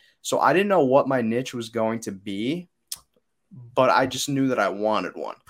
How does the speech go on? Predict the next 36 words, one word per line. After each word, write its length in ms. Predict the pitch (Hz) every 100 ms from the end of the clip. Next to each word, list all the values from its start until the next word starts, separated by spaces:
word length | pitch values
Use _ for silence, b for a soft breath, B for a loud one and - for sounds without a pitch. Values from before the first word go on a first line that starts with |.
| b b b -
So 260 | - 131
I 140 | 104 143
would 160 | 160
say 180 | - 180
when 120 | 165
I 80 | 127
started, 600 | - - 107 127 151 131
I 120 | -
was 180 | 123 123
just 180 | 131 -
bouncing 400 | 123 147 143 113
all 200 | 104 147
these 200 | 143 131
ideas 540 | 104 104 139 170 131
off 240 | 110 104 -
the 60 |
wall 560 | 95 113 139 135 107 - b b -
of, 160 | 110
like, 480 | 107 107 98 95 - _ _ _ - _ _ _
starting 420 | - - 135 131 123
a 60 |
channel 440 | 113 131 139 135 123
and 100 | 117
doing, 160 | 117
like, 180 | 107 104
social 520 | - 160 160 160 127
experiments 960 | 117 - 123 113 107 104 101 95 98 -
and 280 | 107 101 104
then, 200 | 101 101
like, 180 | 104
occasionally, 920 | 107 - 131 143 135 - 117 113 117 113
like, 280 | 104 104 -
interviewing 540 | 147 135 113 107 101
people. 480 | - 104 - 92 - _ b b b b b _
And 260 | 127 127 123
then 320 | 123 120